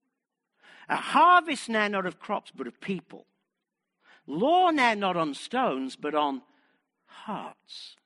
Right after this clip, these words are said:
Regenerated, renewed hearts, 'cause that's the only way you can know and love and serve God. Why? So they could have happy meetings.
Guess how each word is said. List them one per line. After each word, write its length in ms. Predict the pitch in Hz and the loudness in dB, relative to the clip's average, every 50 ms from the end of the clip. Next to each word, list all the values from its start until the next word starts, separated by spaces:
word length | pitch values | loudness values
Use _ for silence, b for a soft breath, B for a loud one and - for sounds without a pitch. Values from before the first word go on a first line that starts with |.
| _ _ _ _ _ _ _ _ _ _ _ _ _ _ _ _ _ _ _ _ _ _ _ _ _ - | _ _ _ _ _ _ _ _ _ _ _ _ _ _ _ _ _ _ _ _ _ _ _ _ _ -18
Regenerated, 1120 | 165 156 165 160 139 - - 202 202 214 202 180 156 147 123 107 101 - - - 113 104 | -14 -12 -12 -12 -10 -6 -4 -2 0 0 0 -2 -2 -4 -8 -8 -10 -12 -14 -16 -16 -12
renewed 540 | 113 139 139 151 151 160 180 185 175 170 - | -8 -6 -6 -4 -4 -4 -4 -4 -6 -6 -8
hearts, 400 | 170 - 165 185 175 156 - - | -10 -10 -8 -6 -6 -6 -6 -8
'cause 240 | - - 123 - - | -10 -12 -12 -12 -8
that's 300 | - 185 165 - - - | -8 -8 -8 -8 -10 -10
the 160 | - 175 170 | -6 -4 -4
only 220 | 165 160 156 147 127 | -4 -4 -4 -6 -8
way 380 | 131 139 156 156 147 127 - b b b b b b b b b b - | -8 -8 -8 -6 -6 -8 -10 b b b b b b b b b b -12
you 160 | - 135 127 | -10 -10 -8
can 280 | - 131 120 - 120 | -8 -10 -10 -10 -8
know 380 | 127 143 151 - 139 123 - - b b b b b b b b b b b _ | -8 -8 -8 -10 -10 -12 -14 -16 b b b b b b b b b b b _
and 300 | - 110 110 110 110 113 | -18 -16 -16 -16 -14 -14
love 440 | 123 123 120 104 98 90 - - - - | -12 -12 -12 -12 -12 -16 -18 -20 -20 -20
and 180 | 92 90 85 - | -20 -20 -18 -16
serve 520 | - - - 101 98 98 - - _ _ | -14 -14 -14 -16 -18 -20 -20 -20 _ _
God. 440 | - - - - - - _ _ _ _ _ _ _ _ _ _ _ _ _ _ _ _ _ _ _ _ _ _ _ _ _ _ _ _ _ _ _ _ _ _ _ _ _ _ _ _ _ _ _ _ _ - | -20 -20 -20 -20 -20 -20 _ _ _ _ _ _ _ _ _ _ _ _ _ _ _ _ _ _ _ _ _ _ _ _ _ _ _ _ _ _ _ _ _ _ _ _ _ _ _ _ _ _ _ _ _ -20
Why? 520 | 107 113 127 131 151 175 196 220 214 _ _ _ _ _ _ _ _ _ _ _ _ _ _ _ _ _ _ _ _ _ _ _ _ _ _ _ _ _ _ _ _ _ _ _ _ _ _ _ _ _ _ _ | -14 -10 -8 -6 -6 -4 -6 -8 -8 _ _ _ _ _ _ _ _ _ _ _ _ _ _ _ _ _ _ _ _ _ _ _ _ _ _ _ _ _ _ _ _ _ _ _ _ _ _ _ _ _ _ _
So 260 | - - - 143 131 | -16 -12 -8 -6 -4
they 140 | 143 143 - | -4 -4 -6
could 180 | - 156 - | -6 -8 -8
have 200 | - 139 123 - | -8 -8 -8 -8
happy 280 | - 131 117 - 147 139 | -8 -12 -12 -10 -10 -10
meetings. 800 | 156 180 208 202 - - 98 85 - _ _ _ _ _ _ | -10 -10 -10 -12 -14 -18 -20 -20 -20 _ _ _ _ _ _